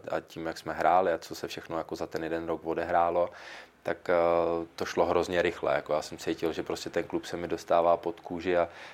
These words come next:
tím, jak to bylo úspěšný, jak se mi dařilo, tak jako o to víc jsem to v sobě prostě cítil. Takže jako minimálně po té první sezóně si myslím, že už bych to jako dokázal říct, že tak jsem to jako cítil. Že jako kdyby hned po první sezóně klub přišel a řekl, tady máš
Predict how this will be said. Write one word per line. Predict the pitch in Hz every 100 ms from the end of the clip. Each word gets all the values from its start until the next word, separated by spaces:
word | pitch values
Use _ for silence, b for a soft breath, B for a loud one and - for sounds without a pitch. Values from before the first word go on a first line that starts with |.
| B
tím, | - 87
jak | 85
to | -
bylo | 85 87
úspěšný, | 82 - 85 - 87
jak | 85
se | 90
mi | 87
dařilo, | 82 82 85
tak | 85 87
jako | 85 92
o | 85
to | 85 85
víc | 85
jsem | - 87
to | 85
v | -
sobě | - 85 87
prostě | 90 - 87
cítil. | - 82 - 76
Takže | 80 80
jako | 78 85 78 B B -
minimálně | 95 92 92 92
po | 90 90
té | -
první | 85 87 90
sezóně | 90 87 90 87 87
si | 92
myslím, | 87 92
že | 87
už | 87
bych | 82 -
to | 90
jako | 87 92 90 87 - - -
dokázal | 95 85 87 87 85
říct, | 87
že | 87
tak | - 87
jsem | - 85
to | -
jako | 82 -
cítil. | - 82 78 76
Že | - - B B B -
jako | -
kdyby | 85 82 87
hned | 87
po | -
první | 85 87 90
sezóně | - 82 85 90
klub | - 87
přišel | - 82 90 92
a |
řekl, | 90 85
tady | 85 85
máš | 92 85 -